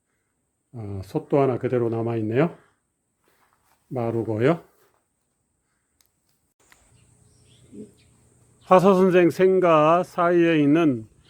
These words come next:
우물 화옹정으로 올라가는 길을 잠깐 보고 왔고요. 그 바로 앞에는, 왼쪽에는,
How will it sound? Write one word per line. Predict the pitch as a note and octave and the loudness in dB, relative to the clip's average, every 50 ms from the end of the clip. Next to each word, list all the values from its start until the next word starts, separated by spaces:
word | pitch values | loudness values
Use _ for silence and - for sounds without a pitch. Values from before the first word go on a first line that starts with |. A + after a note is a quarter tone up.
| _ _ - | _ _ -2
우물 | E3+ E3+ E3+ E3+ E3 D#3 D#3 E3+ F#3 F#3 D#3 - | 0 0 2 2 4 4 4 4 2 2 0 0
화옹정으로 | G3 F#3 F#3+ G3+ G3+ G3+ G3+ F#3+ D#3+ F3+ E3+ D#3+ D#3+ D#3 D3 | 2 2 4 4 4 2 2 0 0 0 0 0 0 0 0
올라가는 | C#3+ C#3+ D3 D3 C#3+ D3 C#3+ C#3+ C3+ | 0 0 0 0 0 0 0 -2 -2
길을 | C3+ C3+ C3 | -2 -2 -4
잠깐 | B2+ - C#3 B2+ - D3 C3+ - | -2 -4 -4 -4 -2 -4 -6 -4
보고 | D3 C#3 B2+ D3+ | -4 -4 -2 0
왔고요. | C#3 A#2+ A#2+ - - D#3 C#3+ C3 B2+ C3 D#3 F#3+ A3+ - _ _ _ _ _ _ _ | 0 0 -2 -2 -2 0 0 2 2 2 2 0 0 -4 _ _ _ _ _ _ _
그 | - - E3+ F3+ D#3+ | -2 2 2 2 2
바로 | C3 C#3 D3+ D#3 D#3+ F3 F3+ F3 D3+ C#3 C3+ | 2 2 2 4 4 4 4 2 2 2 0
앞에는, | C3+ C3 - - E3+ F3 E3 D3 C#3 C#3 D3+ D#3 D3+ C#3 B2+ A#2 A#2 C3+ | -2 -4 -4 -4 -2 -2 0 2 2 2 2 2 0 0 0 -2 -2 -2
왼쪽에는, | C#3+ C#3 C#3 C3+ - D#3 D3 C3+ C3 C3+ D3+ F#3+ F#3 D3 A#2+ A2+ A2 | -2 -2 -2 -2 -2 -2 0 0 0 2 2 2 2 2 0 -4 -10